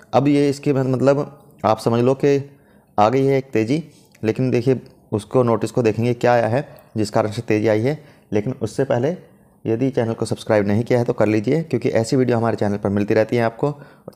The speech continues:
थोड़ा सा देख लेते हैं कंपनी के बारे में। देखिए न्यूज़ जो है वो वैसे basically है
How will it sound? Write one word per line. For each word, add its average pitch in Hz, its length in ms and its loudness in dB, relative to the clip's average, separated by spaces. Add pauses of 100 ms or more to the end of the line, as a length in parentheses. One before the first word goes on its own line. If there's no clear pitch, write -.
थोड़ा 143 160 4
सा 143 100 -6
देख 113 180 2
लेते 110 140 0
हैं 113 80 -2
कंपनी 107 260 0
के 110 100 2
बारे 107 180 0
में। 135 140 -2 (380)
देखिए 117 180 -2
न्यूज़ 127 240 2
जो 139 160 4
है 135 120 4
वो 143 100 0
वैसे 139 280 0 (140)
basically 127 460 0
है 135 200 2